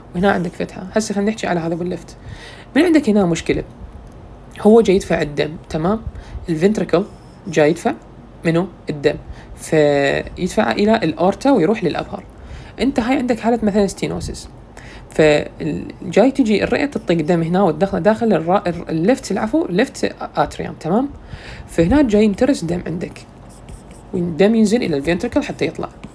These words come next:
بس انت اذا عندك ستينوسيس هذا دائمًا مفتوح، زين؟ فاذا هو دائمًا مفتوح،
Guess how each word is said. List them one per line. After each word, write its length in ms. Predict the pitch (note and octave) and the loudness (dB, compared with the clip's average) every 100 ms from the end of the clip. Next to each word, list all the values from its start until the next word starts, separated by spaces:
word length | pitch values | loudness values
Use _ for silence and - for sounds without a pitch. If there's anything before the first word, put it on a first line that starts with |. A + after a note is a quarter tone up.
| - - - - - D#3+ | -20 -20 -18 -18 -8 -4
بس 160 | D3+ | 0
انت 160 | C4 C#4+ | 2 4
اذا 180 | A#3 G#3 | 4 2
عندك 300 | C4 D#4 C#4+ | 0 0 0
ستينوسيس 720 | - G3+ E3 D3 D3 - - - - - | 2 2 2 0 -4 -8 -14 -20 -18 -4
هذا 240 | A3+ C#4 G#3 | 2 4 6
دائمًا 300 | D4+ E4+ D#4 | 4 6 4
مفتوح، 540 | F#3 - D3 C#3 - - - - - - - - - | 2 0 -4 -4 -8 -18 -20 -20 -18 -18 -18 -16 -6
زين؟ 300 | D3+ G#3 D4+ - - | 2 4 2 -2 -4
فاذا 260 | - F3 E3+ | 2 2 4
هو 200 | A3+ C#4 | 6 6
دائمًا 300 | C#4+ D#4 D#4 | 4 0 0
مفتوح، 520 | C4 F#3 - D#3+ - | 0 -2 2 0 0